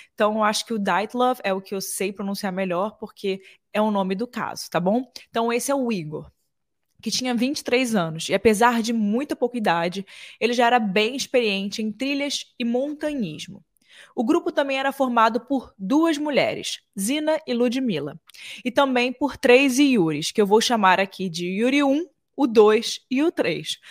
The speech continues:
porque os nomes são russos, então a gente não se perde. Além de Rusten, Semyon e Nikolai. Toda essa galera aí tinha entre vinte e vinte e quatro anos, e Alexander,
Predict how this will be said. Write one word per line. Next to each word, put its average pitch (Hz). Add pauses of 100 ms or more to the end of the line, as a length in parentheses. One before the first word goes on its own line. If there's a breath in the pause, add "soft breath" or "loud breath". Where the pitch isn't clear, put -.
(240 loud breath)
porque 269
os 262
nomes 220
são 254
russos, 247
então 190
a 208
gente 208
não 202
se 247
perde. 180 (140)
Além 240
de 240
Rusten, 285 (420 loud breath)
Semyon 294 (160)
e 233
Nikolai. 254 (640 soft breath)
Toda 370
essa 302
galera 196
aí 170
tinha 233
entre 233
vinte 320
e 294
vinte 285
e -
quatro 262
anos, 156
e 214
Alexander, 220